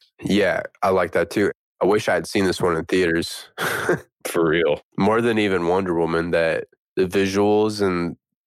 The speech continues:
Speaker 1: seeing this in imax and the colors popping out like that on a big ass screen.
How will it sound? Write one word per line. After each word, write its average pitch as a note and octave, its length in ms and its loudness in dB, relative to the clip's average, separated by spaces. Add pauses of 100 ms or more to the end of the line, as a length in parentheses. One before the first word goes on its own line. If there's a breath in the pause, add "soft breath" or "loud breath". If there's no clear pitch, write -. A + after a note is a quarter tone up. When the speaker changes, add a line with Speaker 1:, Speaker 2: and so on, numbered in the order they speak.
(140)
Speaker 1:
seeing A2 320 0
this G#2 180 0
in G2 80 0
imax F#2 640 -2
and F2+ 140 0
the E2 40 0
colors F#2+ 440 0
popping F2 420 -2
out E2+ 220 0
like F#2 220 -2
that F#2+ 180 2
on F#2 160 0
a E2+ 40 -2
big F2 220 0
ass E2+ 260 0
screen. E2+ 480 -2